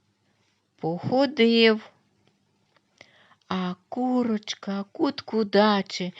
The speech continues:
біля півника аж плаче. «Не пий, півнику, води, на морозі не ходи».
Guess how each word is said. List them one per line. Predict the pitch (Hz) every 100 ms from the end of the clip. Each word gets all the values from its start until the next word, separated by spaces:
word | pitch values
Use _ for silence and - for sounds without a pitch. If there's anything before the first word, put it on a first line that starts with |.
| - -
біля | 202 233 254 254
півника | 254 269 254 226 214 214
аж | 226 220 -
плаче. | - 226 240 233 214 - 196 190 - - -
«Не | 226 262
пий, | 269 269 269 262
півнику, | 254 254 247 240 233 240
води, | 226 240 214 233 196 - _ _ _ 180
на | 190
морозі | 202 208 202 185 240 262 202 143 _
не | 180 170 180
ходи». | 185 269 269 214 190 185 208